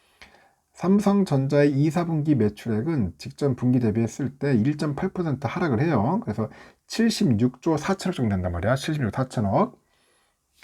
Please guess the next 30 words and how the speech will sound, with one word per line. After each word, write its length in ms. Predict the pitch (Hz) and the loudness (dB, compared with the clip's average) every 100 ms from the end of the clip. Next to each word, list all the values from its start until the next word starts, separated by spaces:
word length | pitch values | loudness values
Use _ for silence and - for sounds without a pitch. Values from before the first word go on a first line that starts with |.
| - _ - | -20 _ -6
영업이익은 720 | 110 123 170 175 127 123 170 | 0 2 2 4 4 4 0
같은 320 | - - - 139 | -4 -6 -6 -4
기간에 260 | 123 113 | 0 0
한 180 | 107 110 | 0 0
일점구 520 | 120 139 147 117 - | 0 -2 -2 -4 -4
프로 180 | - 135 | -4 -2
올라서 460 | 92 92 - 135 - - _ | 0 -2 -4 -4 -6 -16 _
한 180 | 110 110 | -8 -6
십사 560 | - 190 - 185 175 | -4 -6 -4 -2 0
조 180 | 175 165 | 0 0
사천 320 | 208 - 170 | -2 -6 -4
으로 360 | 139 104 135 107 | -2 0 0 0
시장 280 | - 165 143 | -2 -2 -2
기대치를 440 | 131 127 - 120 | -2 -4 0 2
약간 260 | 98 107 95 | 2 -2 -4
밑돌지 380 | 107 - 180 190 | -2 2 4 2
않겠나, 480 | 120 113 101 95 95 | -2 -2 0 -2 -4
그렇게 300 | 117 - 101 | -6 -6 -4
예상을 380 | 107 117 101 | -4 -4 -2
하는가 260 | 120 156 107 | -2 -4 -4
봅니다. 640 | 90 107 90 85 120 185 - - - _ _ _ _ - | -2 -2 -2 -2 0 -2 -2 -12 -20 _ _ _ _ -6
어, 200 | 139 143 | -2 2
그래서 120 | 143 | 4
일반적으로 880 | 135 175 196 196 156 131 185 156 - | 4 4 4 4 2 2 2 2 -2
보면은 400 | 139 131 175 147 | -6 -4 -2 -4
그 220 | 101 110 104 | -4 -6 -6
과거의 420 | - 123 151 147 | -4 -4 0 2
업황 460 | 110 104 - 151 139 | 0 -2 -4 -4 -2
조정 240 | 139 135 | 0 0
구간에서, 520 | - 117 107 180 127 | 0 -2 -2 -2 -6